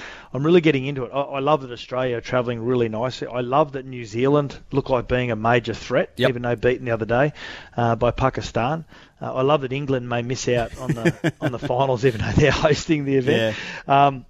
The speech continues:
Speaker 1: but my Makita Power player, Mitch Starc.
Speaker 2: Yeah.
Speaker 1: I mean, we know that, um, young Behrendorff took five for his, his first five for an international cricket
Speaker 2: Yeah.
Speaker 1: to do it at Lords, amazing.
Speaker 2: Amazing, yep.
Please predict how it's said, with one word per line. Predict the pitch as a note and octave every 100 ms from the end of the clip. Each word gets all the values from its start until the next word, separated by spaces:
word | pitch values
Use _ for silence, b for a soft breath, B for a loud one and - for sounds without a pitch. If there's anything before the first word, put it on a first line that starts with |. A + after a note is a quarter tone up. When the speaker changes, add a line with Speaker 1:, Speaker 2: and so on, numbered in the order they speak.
| _
Speaker 1:
but | C3 C#3+
my | D3+ E3+
Makita | D3+ C3+ C3+ B2
Power | A#2 B2+
player, | - A#2 G#2+
Mitch | C#3 - -
Starc. | A2 B2+ G#2+ F#2+
Speaker 2:
Yeah. | G2 F#2+
Speaker 1:
I |
mean, | C3 - B B B
we | C#3+
know | D3+ F3+
that, | C#3 C3 - C3
um, | B2 A#2 A2
young | C3+ C3+ A#2+
Behrendorff | B2+ C#3+ C3 A#2+ -
took | A#2+ -
five | - A#2 C3
for | - G#2 A#2
his, | A2+ - - -
his | - B2 -
first | C3 C3 -
five | A2+ A#2+ -
for | A#2
an | A2+
international | A#2 A#2 A2+ - G#2
cricket | - A#2
Speaker 2:
Yeah. | B2 B2+
Speaker 1:
to | G#2+ A#2
do | C3+
it | A#2+
at | G#2+
Lords, | A#2 C#3 B2+ A#2 B2 C3+
amazing. | B2
Speaker 2:
Amazing, | B2 B2+ C3 G2 A2
yep. | A2